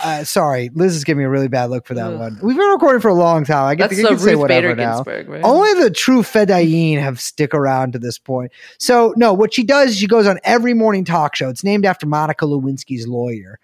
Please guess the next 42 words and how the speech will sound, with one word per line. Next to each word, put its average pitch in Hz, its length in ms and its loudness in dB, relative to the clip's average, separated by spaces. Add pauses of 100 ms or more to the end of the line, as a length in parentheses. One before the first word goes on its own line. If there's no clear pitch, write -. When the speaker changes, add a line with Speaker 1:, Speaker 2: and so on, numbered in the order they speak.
(200)
Speaker 1:
his 123 380 -8
Ju-, 123 280 -10
her 143 160 -4
Jew 156 420 0
lawyer. 139 480 0 (420)
Um, 160 540 2 (140)
and, 165 420 0
uh, 139 420 0 (140)
she 196 160 -4
goes 220 160 2
on 208 100 0
every 214 260 2
talk 180 260 0
show 156 160 -2
and 151 100 -4
sort 180 140 -2
of 151 140 -10
gives 180 320 0
these, 156 280 -2
like, 135 280 -4 (240)
talking 269 340 0
points 175 220 -2
that 170 80 -2
are 175 40 -2
given 175 200 -2
to 180 80 0
her 165 80 2
by 151 160 0
the 135 80 -4
State 165 240 -4
Department, 139 360 -4
C 151 200 -4
I 139 80 -2
A. 135 400 -2
And 151 240 -4
one 180 160 0
of 160 100 -2
those 151 260 0
is 123 120 -8
about 127 300 -4 (260)
this 127 320 -8 (260)
video, 117 500 -8